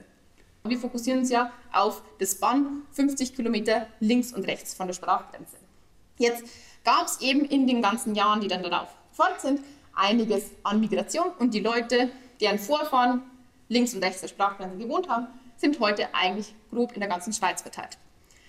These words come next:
Das sehen wir auch hier in unseren Daten. Das kommen jetzt tatsächlich reelle Daten aus der Schweiz. Das sind genau diese Gemeindeebenendaten.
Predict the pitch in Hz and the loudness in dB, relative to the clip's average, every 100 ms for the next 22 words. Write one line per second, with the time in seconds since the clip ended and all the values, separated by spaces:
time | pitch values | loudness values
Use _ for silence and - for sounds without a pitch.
0 | - _ 214 208 254 277 - 285 254 220 | -20 _ -2 2 4 4 2 0 -2 -2
1 | 185 208 208 226 320 381 392 240 240 - | -2 -4 0 2 2 0 -4 -4 -4 -4
2 | 214 202 - 202 208 - 214 220 262 220 | -4 -4 -6 -10 -10 -12 -8 -6 -6 -6
3 | 196 220 240 208 214 240 - - 165 175 | -2 -2 0 0 0 -2 -4 -4 -6 -2
4 | 233 - 339 - 220 196 208 214 214 214 | 0 0 -2 -6 -6 -4 -2 0 0 -2
5 | 214 208 185 294 294 277 262 254 247 269 | -2 0 2 0 -4 -8 -4 0 2 2
6 | 330 339 | -2 -4